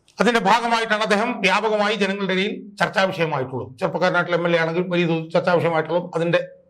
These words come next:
അ-, അതുമായി ബന്ധപ്പെട്ടിട്ട്. സുഹൃത്തുക്കളെ, ആ വിഷയം ഇന്ന് പുതിയൊരു ഘട്ടത്തിലെത്തി നിൽക്കുകയാണല്ലോ. ആ വിഷയം ഇന്ന് ജനങ്ങളുടെ ആകെ ചർച്ചയിലേക്ക് അത് വന്നിരിക്കുകയാണ്.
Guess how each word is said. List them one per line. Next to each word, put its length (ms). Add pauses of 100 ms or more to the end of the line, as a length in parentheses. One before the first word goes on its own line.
(140)
അ-, 260
അതുമായി 280
ബന്ധപ്പെട്ടിട്ട്. 500 (1400)
സുഹൃത്തുക്കളെ, 320
ആ 60
വിഷയം 440
ഇന്ന് 280
പുതിയൊരു 500
ഘട്ടത്തിലെത്തി 460
നിൽക്കുകയാണല്ലോ. 720 (1400)
ആ 60
വിഷയം 340
ഇന്ന് 140
ജനങ്ങളുടെ 360
ആകെ 300
ചർച്ചയിലേക്ക് 840
അത് 80
വന്നിരിക്കുകയാണ്. 640